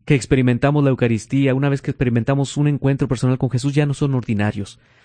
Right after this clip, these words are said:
Y también lo más grande de todo es de que a través, Dios a través de sus santos, y en especial puedo decir San Francisco de Asís, Santa, eh, la Madre Teresa de Calcuta, cómo a través de esta experiencia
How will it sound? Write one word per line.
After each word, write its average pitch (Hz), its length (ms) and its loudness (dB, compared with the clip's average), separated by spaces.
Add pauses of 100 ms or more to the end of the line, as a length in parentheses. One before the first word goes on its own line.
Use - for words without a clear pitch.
(280)
Y 147 80 -2
también 180 460 2
lo 156 60 0
más 160 180 2
grande 180 280 2
de 151 80 2
todo 175 280 2
es 165 160 -4
de 143 180 0
que - 340 -4
a 127 120 -2
través, 139 420 0
Dios 180 240 0
a 165 60 -2
través 143 260 2
de 160 100 0
sus 139 180 -4
santos, 147 640 0 (580)
y 165 160 2
en 180 80 4
especial 202 400 0
puedo 190 220 2
decir 170 220 0
San 160 140 0
Francisco 147 380 -2
de 151 60 2
Asís, 151 280 -2
Santa, 127 600 -2
eh, 131 140 2
la 127 100 2
Madre 156 220 2
Teresa 135 260 0
de 139 80 2
Calcuta, 139 520 -2 (1080)
cómo 160 480 2
a 135 140 0
través 143 460 0
de 135 200 0
esta 135 760 0
experiencia 120 1200 -2